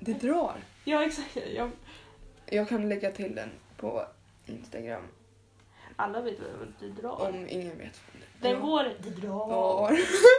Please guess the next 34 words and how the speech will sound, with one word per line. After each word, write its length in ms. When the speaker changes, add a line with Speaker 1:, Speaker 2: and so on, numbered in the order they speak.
Speaker 1:
Du, 120
du, 440
du, 0
Speaker 2:
Du, 180
du, 160
du. 220
Speaker 1:
du, 200
du, 220
du. 200
Speaker 2:
Ja, 480
den 200
låten 380
liksom. 440
Speaker 1:
Ja. 180
Speaker 2:
Mm. 120
Speaker 1:
Eh, 420
men 160
jag 120
Speaker 2:
Och 60
vi, 40
Speaker 1:
hade 120
ju 40
Speaker 2:
och 60
Speaker 1:
med 140
mig 100
ombyte, 480
men 100
det 60
hade 140
ju 60
inte 120
du. 100
Speaker 2:
Nej, 300
precis. 300